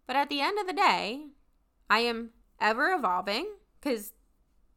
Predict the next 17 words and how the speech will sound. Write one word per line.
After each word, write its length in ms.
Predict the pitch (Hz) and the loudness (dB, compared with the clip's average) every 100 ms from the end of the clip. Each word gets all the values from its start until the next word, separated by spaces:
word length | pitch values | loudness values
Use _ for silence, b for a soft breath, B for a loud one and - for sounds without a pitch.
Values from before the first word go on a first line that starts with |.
| 226 | -2
hopefully 460 | 214 - - 220 202 | 0 0 0 -2 -2
we 120 | 208 | 2
all 440 | 180 185 185 - - | 2 2 -2 -6 4
are. 360 | 190 180 240 277 | 4 4 0 -2
That's 240 | 196 - | -2 -4
the 100 | - | -4
point 380 | - 196 196 - | -2 0 -2 -8
of 100 | 185 | -6
life, 360 | 180 208 285 | -4 -4 -6
is 180 | 208 185 | -10 -10
to 160 | - 190 | -10 -8
evolve 440 | 175 170 180 208 | -2 0 0 -2
and 120 | 185 | -6
grow 280 | 175 175 175 | -6 -4 -4
and 120 | 180 | -8
change. 500 | - 175 175 262 294 _ _ b b b b b | -10 -10 -10 -12 -16 _ _ b b b b b
And 400 | 277 311 311 294 | -4 -2 -2 -4